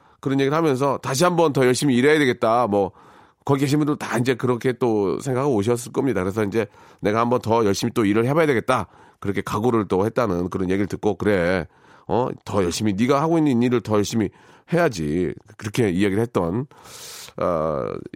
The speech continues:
일이 있었는데 아무튼 뭐 저 더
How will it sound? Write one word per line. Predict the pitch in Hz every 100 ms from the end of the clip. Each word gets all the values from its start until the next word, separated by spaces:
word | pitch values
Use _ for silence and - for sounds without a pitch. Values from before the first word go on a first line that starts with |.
| -
일이 | - 110 113
있었는데 | 98 123 85 85 104 80 - _
아무튼 | - 117 123 139
뭐 | 135 131
저 | 139 135 - - -
더 | 110 117